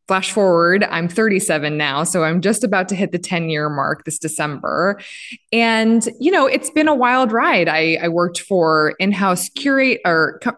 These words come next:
uh, corporations, and I was their curator there. Then I went off on my own and did all of these different things. And then three years ago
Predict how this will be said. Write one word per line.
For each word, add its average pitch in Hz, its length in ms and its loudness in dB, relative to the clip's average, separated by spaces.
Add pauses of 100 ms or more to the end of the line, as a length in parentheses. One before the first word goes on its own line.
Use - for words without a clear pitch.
uh, 165 200 0
corporations, 214 760 0
and 190 80 0
I 165 60 0
was 165 120 -2
their 151 100 -2
curator 160 520 0
there. 226 640 0 (300)
Then 175 220 -2
I 156 240 -2
went 165 200 -4
off 156 180 -2
on 156 100 -4
my 143 280 -4
own 247 460 2
and 170 560 0
did 175 140 2
all 170 160 2
of 170 100 -2
these 175 160 -2
different 175 300 -4
things. 226 340 2
And 185 140 -2
then 175 120 0
three 185 200 0
years 165 240 0
ago 151 600 0